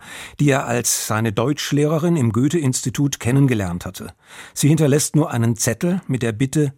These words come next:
nicht nach ihr zu suchen. Sie entschied sich gegen die Rolle als Mutter und Ehefrau, um endlich Schriftstellerin zu werden. Das gelingt ihr fulminant. In den nächsten Jahrzehnten liest Roland all ihre Romane,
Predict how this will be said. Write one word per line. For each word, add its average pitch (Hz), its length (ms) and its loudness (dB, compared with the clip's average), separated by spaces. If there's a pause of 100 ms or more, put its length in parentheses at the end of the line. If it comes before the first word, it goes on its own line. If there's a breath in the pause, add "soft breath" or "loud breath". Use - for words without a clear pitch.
nicht 147 400 2
nach 127 160 -4
ihr 123 160 -6
zu - 100 -4
suchen. 117 460 0 (520 loud breath)
Sie 185 140 -4
entschied 180 340 0
sich - 300 -2
gegen 190 320 2
die 147 80 4
Rolle 135 360 2
als 113 280 -2
Mutter 151 480 2
und 127 160 -2
Ehefrau, 147 640 -2 (220 loud breath)
um 151 140 0
endlich 165 580 -2
Schriftstellerin 98 800 -2
zu 92 160 -6
werden. 87 400 -6 (260 loud breath)
Das 123 200 -2
gelingt 135 400 4
ihr 123 180 0
fulminant. 123 800 2 (320 loud breath)
In 120 80 -2
den 131 120 6
nächsten 180 340 2
Jahrzehnten 156 720 2
liest 151 380 0
Roland 156 580 2
all 147 240 0
ihre 147 220 2
Romane, 117 580 2